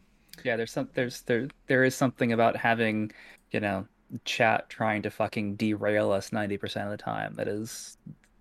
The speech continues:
that is pretty fucking, um, fun <laughs> as far as that goes. Um,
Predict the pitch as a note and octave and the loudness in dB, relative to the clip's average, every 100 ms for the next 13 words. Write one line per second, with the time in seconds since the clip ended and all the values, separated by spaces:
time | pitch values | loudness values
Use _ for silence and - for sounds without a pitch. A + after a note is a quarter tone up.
0 | - B2+ B2+ - - - D#3 D3 C3+ A#2 | 2 4 4 -2 -18 -12 -4 0 2 2
1 | G#2+ - A#2 A2+ A#2 G2+ G2 G2+ G#2+ G#2 | 0 0 0 2 -2 -4 -6 -8 -8 -8
2 | G2 A#2 - C3 - _ _ _ _ _ | -8 -8 -10 -14 -18 _ _ _ _ _
3 | _ _ _ - G#2 B2 C3+ - _ - | _ _ _ -2 -2 -2 -4 -6 _ -20
4 | - E3 B2 - A#2+ B2+ B2+ C3+ C#3 C#3 | -14 -12 -8 -2 0 2 2 4 4 4
5 | C#3+ - _ _ _ _ _ _ _ _ | 0 -10 _ _ _ _ _ _ _ _
6 | _ A2 F#2+ F#2 G#2+ | _ -6 -4 -4 -8